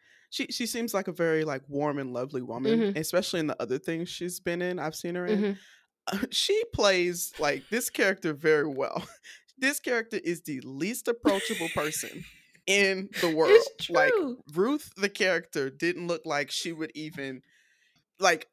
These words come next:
Speaker 1: give a fly attention if it swatted.
Speaker 2: <laughs>
Speaker 1: Like, she wouldn't even swat a fly away 'cause she doesn't wanna interact.
Speaker 2: With anything.
Speaker 1: <laughs>
Speaker 2: No.
Speaker 1: Nothing.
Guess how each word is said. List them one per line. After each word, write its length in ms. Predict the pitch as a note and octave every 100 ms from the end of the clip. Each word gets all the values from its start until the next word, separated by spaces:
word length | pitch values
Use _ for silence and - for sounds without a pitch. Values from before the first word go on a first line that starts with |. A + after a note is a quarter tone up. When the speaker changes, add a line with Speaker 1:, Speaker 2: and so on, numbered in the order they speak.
| F3+ -
Speaker 1:
give 200 | F#3+ F#3
a 120 | C#3
fly 640 | - - F3 D#3 B2+ C3 -
attention 520 | D3+ D#3 D#3 C#3 D3+ A#2+
if 180 | C#3+ -
it 140 | B2
swatted. 320 | D#3+ C#3 - -
Speaker 2:
<laughs> 40 |
Speaker 1:
Like, 100 | D3+
she 120 | - A#3+
wouldn't 200 | G#3 F#3
even 160 | D#3
swat 320 | D3+ F3 D3+
a 40 | D3
fly 300 | - C#3+ C#3+
away 180 | C3+ D3
'cause 120 | -
she 140 | -
doesn't 420 | E3+ D#3+ C3 - -
wanna 240 | D#3 D#3 D#3
interact. 540 | C#3+ C3+ - - - -
Speaker 2:
With 220 | C#4+ C4+ -
anything. 480 | C#4 C#4+ A#3 G3 G3 F#3
Speaker 1:
<laughs> 60 | -
Speaker 2:
No. 220 | A#3+ - - - - B3 - - - _ D4+ - - _
Speaker 1:
Nothing. 840 | F#3+ A3+ B3 B3 - - G#3+ F3